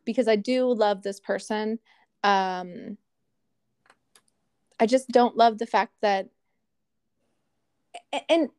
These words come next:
also it's not like they're taking information to, like, other mutual friends, or they,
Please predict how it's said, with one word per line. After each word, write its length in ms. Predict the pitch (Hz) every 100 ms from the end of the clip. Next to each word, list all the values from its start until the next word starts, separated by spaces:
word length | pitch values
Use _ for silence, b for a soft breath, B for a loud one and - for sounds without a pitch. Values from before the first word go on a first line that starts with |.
| _
also 320 | 294 359 415 381
it's 220 | - 311
not 180 | 370 392
like 160 | 381
they're 140 | 330 285
taking 420 | - 262 262 247
information 560 | 233 220 214 208 214 208
to, 100 | 202
like, 340 | 196 185 - _ -
other 720 | 202 196 196 196 190 185 180
mutual 560 | 185 208 220 - 220 208
friends, 540 | - 202 196 196 196
or 180 | 185 175
they, 200 | - 214